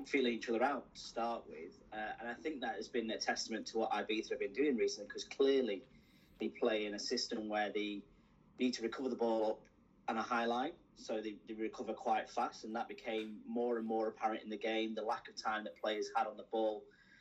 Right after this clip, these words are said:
So maybe they were just allowing Malaga to settle into the game first before kind of going for the jugular. Like, say, you guys probably know more about the Ibiza manager than I do, whether that's a tactic he's been using in his previous guises.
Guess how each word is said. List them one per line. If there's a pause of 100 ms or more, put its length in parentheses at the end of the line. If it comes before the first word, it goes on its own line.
(160)
So
maybe
they
were
just (120)
allowing (100)
Malaga
to
settle
into
the
game
first
before
kind
of
going
for
the
jugular. (580)
Like,
say, (200)
you
guys (420)
probably
know (100)
more
about
the
Ibiza
manager
than
I
do, (180)
whether
that's (220)
a
tactic
he's
been
using (120)
in
his
previous
guises.